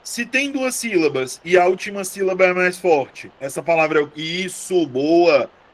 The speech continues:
Valeu, Mábia. Ela é oxítona. Beleza? Gente, a base de tudo que vocês forem fazer sobre esse assunto tá bem aqui, ó.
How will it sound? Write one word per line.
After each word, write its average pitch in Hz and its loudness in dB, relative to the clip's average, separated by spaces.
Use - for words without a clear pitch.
Valeu, 151 0
Mábia. 135 -2
Ela 143 0
é 143 2
oxítona. 151 -6
Beleza? 143 2
Gente, 143 -6
a 175 4
base 160 2
de 170 -10
tudo 247 -6
que - -12
vocês 185 4
forem 202 0
fazer 151 0
sobre 190 6
esse 180 6
assunto 143 -8
tá 160 0
bem 175 -4
aqui, 156 -6
ó. 117 0